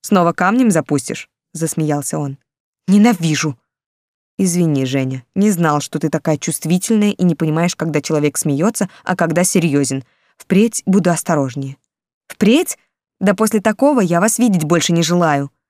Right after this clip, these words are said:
Тем временем они остановились на светофоре, несколько минут назад въехав в столицу. Темнота, окружающая Семёновско-Отрадное, давно сменилась освещёнными ярким светом фонарей улицами,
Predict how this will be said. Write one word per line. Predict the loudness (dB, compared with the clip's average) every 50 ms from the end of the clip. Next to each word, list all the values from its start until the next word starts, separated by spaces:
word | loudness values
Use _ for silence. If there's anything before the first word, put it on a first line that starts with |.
| _ _ _ _ _ _ _ _ _ _ _
Тем | 0 2 2 4
временем | 4 4 2 2 2 2 0 0 0 -2
они | -2 -2 0 0
остановились | 0 0 -2 -2 -4 -2 0 0 0 0 -2
на | -4 -4
светофоре, | -4 -4 -4 -4 -4 -2 -2 -2 -2 -2 -4 -10 _ _ _ _
несколько | -2 -2 -2 -2 -4 -4 -4 -2 -2
минут | -2 -2 -4 -4 -4
назад | -4 -4 -2 -2 -2 -2 -4
въехав | -8 -4 -4 -4 -4 -4 -8 -10
в | -8 -8
столицу. | -4 -2 0 0 0 -2 -4 -8 -14 -16 _ _ _ _ _ _ _ _ _ _ _ _ _ _ _ _ _
Темнота, | -2 0 2 2 0 0 0 0 0 0
окружающая | 0 -2 -4 -4 -2 0 0 0 0 -2 -2 -2 -2
Семёновско-Отрадное, | 0 -2 -2 0 0 0 0 -2 -4 -4 -2 -2 -2 -2 0 0 0 2 2 2 2 0 0 -4 _ _ _ _ -2
давно | 0 0 2 2 2 2 2
сменилась | 2 0 0 2 2 2 2 2 0 -2 -4
освещёнными | -6 -6 -6 -6 -8 -6 -4 -2 -2 0 0 0 0 0
ярким | 0 0 0 -2 -2 -4 -6 -6 -4
светом | -2 0 0 0 0 -2 -4
фонарей | -6 -4 -2 -2 0 0 0 0 -2 _
улицами, | -2 0 2 2 2 0 0 0 0 0 -2